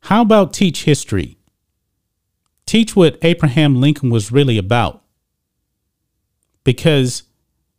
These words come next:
make no mistake about it, guys, this is my theory on it.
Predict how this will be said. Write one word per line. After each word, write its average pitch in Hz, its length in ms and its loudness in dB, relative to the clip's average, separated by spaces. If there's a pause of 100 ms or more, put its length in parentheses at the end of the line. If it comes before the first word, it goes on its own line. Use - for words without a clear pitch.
make 214 260 0
no 156 120 2
mistake 131 320 -2
about 107 180 -2
it, 98 60 -6
guys, 101 260 -4
this 151 140 -2
is - 80 -6
my 120 160 -2
theory 101 300 -6
on 92 160 -6
it. 98 140 -12